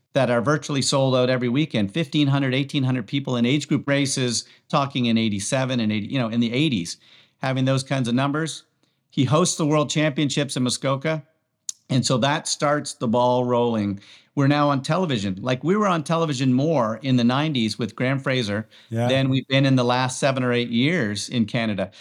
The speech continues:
Speaker 1: So he gets us on every other weekend, and it becomes a huge, important element in terms of promotion. You see another twenty-two-year-old guy,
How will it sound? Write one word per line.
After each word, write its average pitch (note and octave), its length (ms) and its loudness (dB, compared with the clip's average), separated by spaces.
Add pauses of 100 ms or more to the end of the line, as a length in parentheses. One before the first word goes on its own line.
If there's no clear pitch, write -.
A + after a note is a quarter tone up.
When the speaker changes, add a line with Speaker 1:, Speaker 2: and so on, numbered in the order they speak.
(120)
Speaker 1:
So - 180 -2
he F3 180 2
gets G3+ 260 0
us E3+ 180 2
on D3 180 2
every D3+ 220 2
other C#3+ 220 2
weekend, B2 540 0
and A#2+ 120 0
it F3 60 -2
becomes G3+ 300 -2
a F#3 60 -2
huge, E3 280 0
important D3+ 420 -2
element C3 420 0
in A2 100 -2
terms B2 220 -4
of A2+ 80 -8
promotion. C3+ 440 0
You D#3 120 4
see F3+ 300 2
another D3 360 0
twenty-two-year-old C#3+ 800 -2
guy, C3+ 480 -2